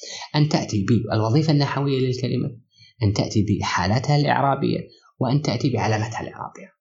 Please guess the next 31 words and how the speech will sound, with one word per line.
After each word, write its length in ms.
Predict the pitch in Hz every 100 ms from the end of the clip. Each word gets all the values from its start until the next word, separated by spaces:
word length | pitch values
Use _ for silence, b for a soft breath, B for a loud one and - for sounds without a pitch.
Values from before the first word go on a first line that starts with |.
| -
لذلك 380 | 156 135 107 117
مثلًا 220 | 113 92
عندما 260 | 92 98 101
تقول 300 | 110 107 98
فاعل 460 | - 104 80 78
مرفوع 320 | 92 104 98 73
علامة 200 | 95 104
رفعه 220 | 110 104
الضمة، 360 | 131 175 185 -
أنت 140 | 165
أتيت 340 | 107 110 135 95
بهذه 220 | 110 104
المعلومات 420 | 98 92 101 95
الثلاثة. 480 | - - - - - B B B
عندما 340 | 98 110 117 113
قلت 240 | 117 120
فاعل 420 | 117 110 98 - 92 -
أنت 180 | 107 98
أتيت 320 | - 107 -
بالوظيفة 380 | 95 92 98 95
النحوية، 440 | 95 98 131 165 175 B B -
عندما 260 | 101 98 104
قلت 300 | 104 110 -
مرفوع 540 | 98 98 113 101 87 - - 104
أنت 120 | 104
أتيت 280 | 92 98 -
بالحالة 360 | 92 - 175
الإعرابية، 500 | 180 135 135 131 143 151 b b 104
عندما 240 | 110 113
قلت 260 | 117 117 117 - -
الضمة 440 | 110 101 113 104